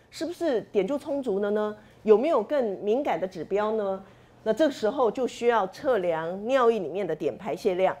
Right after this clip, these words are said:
啊。那碘的营养评估呢，它比较是一个公共卫生的，呃，策略，也就是说，它不完全是个人性的评估，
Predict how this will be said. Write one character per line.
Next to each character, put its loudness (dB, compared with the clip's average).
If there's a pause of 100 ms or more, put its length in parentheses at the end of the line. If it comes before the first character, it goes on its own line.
(300)
啊。 -14 (460)
那 4 (300)
碘 6
的 4
营 2
养 0
评 -4
估 -4
呢， -2
它 -4
比 -10
较 4
是 -8
一 -6
个 0
公 -2
共 2
卫 4
生 -4
的， -2 (220)
呃， -6
策 2
略， 2
也 -4
就 -2
是 -6
说， 2 (280)
它 -4
不 -2
完 6
全 -4
是 -8
个 4
人 -2
性 -6
的 -4
评 -10
估， -2